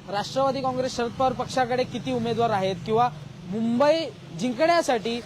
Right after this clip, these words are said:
राष्ट्रवादी काँग्रेस शरद पवार पक्षाचे सर्वे सर्व शरद पवार नेमकी काय खेळी खेळत आहेत, भाकरी फिरवणार का यावेळी शरद पवार, हे पाहणं महत्त्वाचं आहे. परंतु या संपूर्णतः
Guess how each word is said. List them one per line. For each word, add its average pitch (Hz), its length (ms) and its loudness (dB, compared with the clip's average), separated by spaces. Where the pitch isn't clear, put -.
राष्ट्रवादी 247 400 0
काँग्रेस 247 380 0
शरद 220 180 -2
पवार 247 200 0
पक्षाचे 233 520 -2
सर्वे 220 280 -2
सर्व 233 320 0
शरद 226 260 -4
पवार 220 280 6
नेमकी 226 260 -2
काय 254 320 4
खेळी 240 300 2
खेळत 196 240 0
आहेत, 170 120 -2
भाकरी 185 340 0
फिरवणार 240 460 2
का 208 120 2
यावेळी 196 300 2
शरद 180 260 -4
पवार, 185 220 -2
हे 262 80 4
पाहणं 247 300 0
महत्त्वाचं 196 440 -2
आहे. 240 60 -2
परंतु 247 500 -2
या 233 160 2
संपूर्णतः 285 840 -2